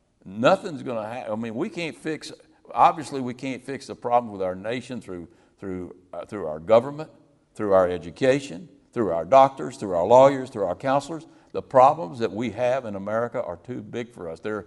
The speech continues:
all sorts of mountains facing us. And the only way that those mountains are gonna be moved is by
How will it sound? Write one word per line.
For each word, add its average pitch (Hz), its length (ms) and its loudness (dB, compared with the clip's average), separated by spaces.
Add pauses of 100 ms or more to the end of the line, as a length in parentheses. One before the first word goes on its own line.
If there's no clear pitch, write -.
(200)
all 135 360 2
sorts - 340 -10
of 107 80 -4
mountains 101 480 -10
facing 90 480 -10
us. 85 400 -10 (720)
And 104 120 -6
the 104 100 -2
only 160 240 4
way 156 160 4
that 139 140 -4
those 110 200 -4
mountains 120 360 0
are 113 60 -6
gonna 107 140 -6
be 101 200 -6 (340)
moved 107 720 0 (300)
is 101 160 -8
by 101 400 4